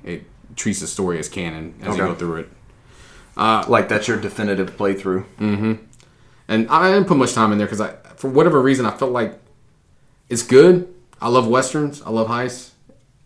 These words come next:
Speaker 1: All the right material. I just feel like I need, like,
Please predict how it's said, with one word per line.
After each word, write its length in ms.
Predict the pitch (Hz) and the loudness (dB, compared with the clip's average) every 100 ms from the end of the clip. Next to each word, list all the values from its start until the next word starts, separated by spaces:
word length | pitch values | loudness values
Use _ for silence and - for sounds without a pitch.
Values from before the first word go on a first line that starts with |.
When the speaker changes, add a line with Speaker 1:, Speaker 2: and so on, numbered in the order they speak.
| _ - | _ -6
Speaker 1:
All 120 | 123 | -4
the 80 | 117 | 0
right 260 | 117 113 110 | 0 -2 -4
material. 380 | 104 123 123 | -6 -4 -4
I 80 | 98 | -4
just 240 | 104 - - | -6 -8 -6
feel 100 | 110 | -4
like 140 | 107 | -4
I 40 | |
need, 240 | 101 104 98 | -4 -4 -4
like, 260 | 98 85 | -8 -10